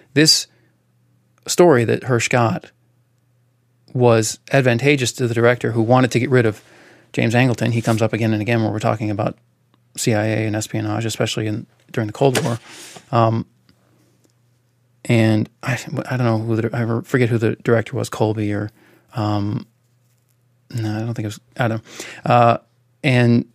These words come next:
so he didn't deny the story, and it gave him a way to get rid of Angleton. So that's not appealing to the public over your superiors.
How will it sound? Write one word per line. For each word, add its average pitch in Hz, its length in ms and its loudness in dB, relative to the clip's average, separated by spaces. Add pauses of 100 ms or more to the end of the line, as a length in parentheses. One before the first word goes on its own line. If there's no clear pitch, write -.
(160)
so 131 260 4
he 127 140 2
didn't 139 240 4
deny 131 280 4
the 123 80 0
story, 170 340 4
and 110 100 2
it 107 100 -4
gave 123 220 2
him 120 100 2
a 117 60 2
way 110 340 2
to 110 260 -2
get 120 140 -4
rid 113 160 0
of 107 60 -4
Angleton. 113 400 -2 (1600)
So 117 400 2 (400)
that's - 320 2
not 120 280 4
appealing 120 600 0 (1040)
to 113 480 2 (1200)
the 135 100 2
public 123 420 2
over 127 220 4
your 110 100 2
superiors. 120 680 0